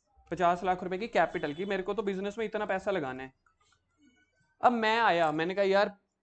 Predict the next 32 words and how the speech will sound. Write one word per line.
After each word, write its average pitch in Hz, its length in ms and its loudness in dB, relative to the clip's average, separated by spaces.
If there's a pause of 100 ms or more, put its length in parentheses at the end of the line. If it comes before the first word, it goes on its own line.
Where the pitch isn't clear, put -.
(440)
लोगों 160 360 4
का 214 80 4
पैसा 202 280 0
कलेक्ट 190 360 -4
कर 180 160 -6
रहे 190 120 -4
हो, 214 40 -4
मैंने 202 260 -4
भी 226 80 -4
कलेक्ट, 185 360 -2
मैंने 180 260 0
भी 233 80 -2
पैसा 190 300 0
लगाना 151 300 -2
है 185 60 -2
आपकी 202 200 -6
कंपनी 160 380 -2
में, 131 120 -4
मेरे 165 160 -4
को 202 80 0
पता 208 180 -2
है 220 60 0
इसकी 220 200 -6
कंपनी 202 340 -2
अच्छी 196 240 -4
चल 208 200 0
जाएगी, 208 260 -2
कल 202 200 0
को 214 120 -4
पैसा 196 300 -4
मिलेगा, 139 320 -4
प्रॉफिट, 147 440 -4